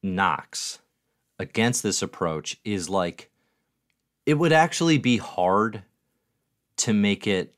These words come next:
less user-friendly. <laughs> So it kinda depends on what you want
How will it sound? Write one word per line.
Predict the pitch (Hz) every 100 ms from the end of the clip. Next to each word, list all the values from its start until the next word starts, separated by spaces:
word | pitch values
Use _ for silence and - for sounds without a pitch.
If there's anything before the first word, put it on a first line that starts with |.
| _
less | 101 90 90 - -
user-friendly. | 95 82 90 - 78 82 131 135 - - - 135 -
<laughs> | 185 - - - _ - - 240 - - 202
So | - 160 135 - - -
it | 147 -
kinda | 175 196 226
depends | 202 151 147 143
on | 131 110
what | 113 113
you | 104
want | 87 87 87